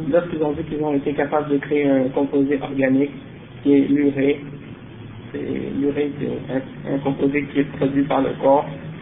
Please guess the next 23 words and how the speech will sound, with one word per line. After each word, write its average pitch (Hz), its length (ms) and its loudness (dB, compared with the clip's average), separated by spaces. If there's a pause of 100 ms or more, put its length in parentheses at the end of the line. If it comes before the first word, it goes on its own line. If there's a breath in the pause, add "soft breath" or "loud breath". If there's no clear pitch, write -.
(640)
qui - 320 -8
fait 139 140 4
le, 139 260 6 (100)
l'urine, 143 400 2
je - 100 -12
pense, 143 180 0
quelque - 240 -6
chose - 160 -10
comme - 180 -8
ça. - 680 -6
Donc, 160 220 2
en 156 160 4
se 139 60 -4
basant 170 500 4
sur 160 100 4 (140)
ça, 165 160 8
ils 147 140 0
ont 143 60 6
dit, 139 120 0
bon, 151 240 4 (460)
ça, 165 160 4
ça 147 100 4
explique 143 400 -2